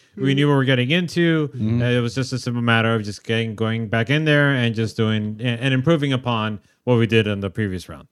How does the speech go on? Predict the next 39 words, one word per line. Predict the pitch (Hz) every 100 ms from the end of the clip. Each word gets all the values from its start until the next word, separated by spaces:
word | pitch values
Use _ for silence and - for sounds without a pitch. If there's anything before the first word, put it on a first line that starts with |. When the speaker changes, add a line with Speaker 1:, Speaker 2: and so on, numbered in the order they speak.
| _
Speaker 2:
Right. | 143 113
Trying | - 131 123
to | 120
work | 123 123
on | 123
improving | 113 - 120 107
our | 104 98
announcing, | 151 165 151 151 143 139 135 _ _ _
trying | - 123 117
to | 107 104
stay | 98 - 120
on | 101
task, | 98 135 131 127 123 - -
trying | - 113 110
to, | - 113 107 101 101 - - - _ -
um, | 104 101 98 98 95 95 95
standardize | - - 143 147 139 127 120 117 117 110 -
our | 117 107 107 104 98 98 - _ -
announcing | 113 120 123 123 107 107
when | 113 107 113
it | 113
goes | 107 120 113 -
to | - 110
each | - 131 127
driver | - 117 110
going | 110 107 101
around, | 113 117 110
make | 110 -
sure | -
we're | 107
being | 104 101
consistent | 113 95 - 123 - 117
in | 104 104
how | 107
we're | 104
describing | 92 - - 117 117 117
everything | 117 113 110 110 107 101 - - - _
and | 110 107 104 101
not | 110 117 113